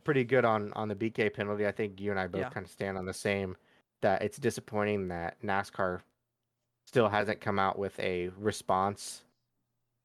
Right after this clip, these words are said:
Speaker 1: to how to handle the situation. You know, I don't know. I, I'm an informative guy. I like to know the information of why the team was penalized. I don't
Speaker 2: Yeah.
Speaker 1: need you just telling me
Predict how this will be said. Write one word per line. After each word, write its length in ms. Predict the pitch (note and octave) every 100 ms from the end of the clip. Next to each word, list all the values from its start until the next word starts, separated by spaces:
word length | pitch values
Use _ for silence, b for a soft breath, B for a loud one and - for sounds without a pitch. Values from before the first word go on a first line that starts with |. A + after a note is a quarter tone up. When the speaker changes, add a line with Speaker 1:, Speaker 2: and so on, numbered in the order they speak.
| _
Speaker 1:
to 420 | - B2 G2+ F2+ - _
how 200 | - C3+
to 80 | A#2+
handle 540 | - A#2+ A2 A2+ A#2
the 80 | A2+
situation. 800 | - B2+ B2+ A#2 A#2 - B2 B2 F3+ _ _
You 120 | - B2+
know, 240 | A2 G#2 - b b _ _ _ _ _
I 60 | A3
don't 60 |
know. 120 | D#3+ -
I, 120 | D3+
I'm 200 | - E3+
an 80 | G3+
informative 560 | D#3 C3+ D3 C#3+ C3 G#2
guy. 200 | G#2+ A2
I 40 |
like 220 | A#2+ A2+ -
to 60 |
know 240 | A2 G#2 A2
the 140 | G#2+
information 540 | G#2 G2 G2 G#2+ -
of 120 | G#2+ F#2+
why 340 | G2 G2 G#2
the 120 | G2+
team 180 | - A2
was 120 | G2
penalized. 600 | - G2+ G2 G2+ G#2+ G#2 b b b
I 100 | B2+
don't 100 | B2
Speaker 2:
Yeah. 60 | A2+
Speaker 1:
need 220 | A2+ A2
you 80 | G#2
just 220 | G#2+ -
telling 260 | A2+ G#2+ G#2+
me 240 | G#2 F#2+